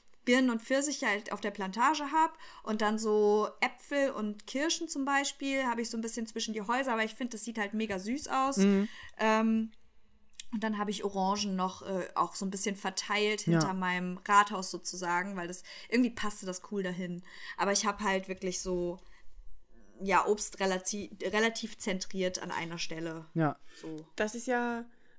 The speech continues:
Speaker 3: was wir auch vorhin schon hatten mit dem generellen Baustil. Und das ist
Speaker 1: Mhm.
Speaker 3: was, was ich mir heute überlegt habe, weil ich so ein bisschen Selbstzweifel hatte, nachdem ich eben diese ganzen krassen Five-Star-Island-YouTube-Videos gesehen habe.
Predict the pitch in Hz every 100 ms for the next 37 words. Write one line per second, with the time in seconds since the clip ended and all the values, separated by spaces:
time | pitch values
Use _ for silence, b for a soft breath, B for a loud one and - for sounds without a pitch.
0 | - 208 208 214 202 - 214 233 208 196
1 | 190 190 196 185 180 185 185 202 196 180
2 | 165 190 - 233 233 233 240 b b b
3 | b - 202 196 196 196 214 226 202 196
4 | 208 196 208 233 208 196 190 208 185 185
5 | 180 190 - 190 196 - 196 196 180 -
6 | - 220 226 220 214 196 190 190 190 -
7 | 185 185 190 185 185 190 190 185 185 -
8 | 185 180 180 - 180 185 196 185 196 208
9 | 202 196 - - - - - 196 220 247
10 | 233 240 233 233 220 208 220 220 226 220